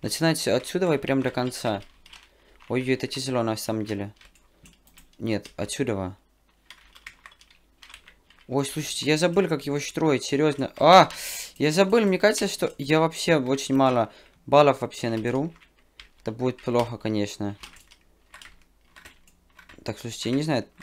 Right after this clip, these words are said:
возможно, там по бокам как-то что-то идёт, конечно. Там же полностью, да, получается? Ага,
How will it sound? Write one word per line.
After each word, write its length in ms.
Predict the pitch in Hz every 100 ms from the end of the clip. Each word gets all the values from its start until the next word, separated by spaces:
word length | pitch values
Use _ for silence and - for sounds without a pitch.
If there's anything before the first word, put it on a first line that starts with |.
| -
возможно, 680 | 90 90 110 113 139 139 131
там 300 | 131 131 107 - - _ _ - -
по 80 | 123
бокам 340 | 135 - 190
как-то 360 | 185 135 127 127
что-то 300 | - - 127
идёт, 260 | 139 185
конечно. 560 | - 117 110 104 - 104 - - - - _ _ - _ _ - - _ _ - - _ - - _ _ _ _ _ _ _ - -
Там 180 | 131 135
же 260 | 127 135 - _ - - - - -
полностью, 460 | 156 196 175 -
да, 140 | 104 113
получается? 760 | 135 127 - 110 101 - 104 - _ _ _ - - _ _ _ _ _ -
Ага, 260 | 110 110